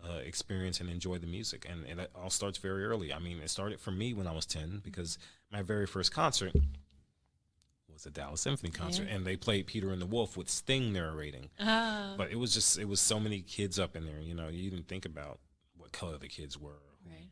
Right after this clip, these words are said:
Speaker 1: who they were, or where, where they supposed to be. It was just wasn't that, it, you know, it, it, because I had that very positive experience in the concert hall very, very early.
Speaker 2: Mm.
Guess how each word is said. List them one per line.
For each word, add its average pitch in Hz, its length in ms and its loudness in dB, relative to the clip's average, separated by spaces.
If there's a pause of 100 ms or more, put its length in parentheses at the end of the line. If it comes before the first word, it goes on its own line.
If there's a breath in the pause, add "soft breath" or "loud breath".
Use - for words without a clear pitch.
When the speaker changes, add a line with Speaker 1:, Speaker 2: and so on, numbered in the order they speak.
(420)
Speaker 1:
who 107 180 0
they 101 180 4
were, 92 540 2
or 82 60 -6
where, 92 300 -2 (260)
where 113 180 8
they 107 120 4
supposed 104 260 2
to - 60 0
be. - 140 -6
It 117 60 0
was 135 180 0
just 120 160 0
wasn't 110 260 0
that, 101 260 0
it, - 120 -12 (600 loud breath)
you 107 60 -2
know, 92 160 -2 (160)
it, - 180 -6 (720)
it, 107 180 -8 (420)
because 107 240 0
I 101 180 2 (240)
had 107 280 0
that 92 220 2
very 98 340 0
positive 90 560 -2
experience 90 420 -2
in 90 80 -6
the 76 60 -8
concert 90 380 -4
hall 80 200 -6
very, 85 240 -2
very 82 280 -6
early. 87 340 -6
Speaker 2:
Mm. 190 140 -14